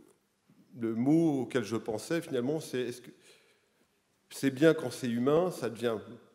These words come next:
pas bien quand ça devient inhumain. Voilà. Et, euh, pour citer Nicolas Bouvier, puisque j'ai le sentiment que beaucoup de gens faisaient référence à des beaux textes et qui ramènent de la poésie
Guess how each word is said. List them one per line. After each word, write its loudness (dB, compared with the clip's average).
pas 0
bien 0
quand -6
ça -10
devient -2
inhumain. 0
Voilà. -4
Et, 2
euh, 2
pour -2
citer -2
Nicolas 4
Bouvier, 0
puisque -4
j'ai -6
le -4
sentiment 0
que -6
beaucoup 0
de 6
gens 6
faisaient 0
référence 2
à 0
des 2
beaux 6
textes 2
et -4
qui 4
ramènent 6
de 4
la 4
poésie -2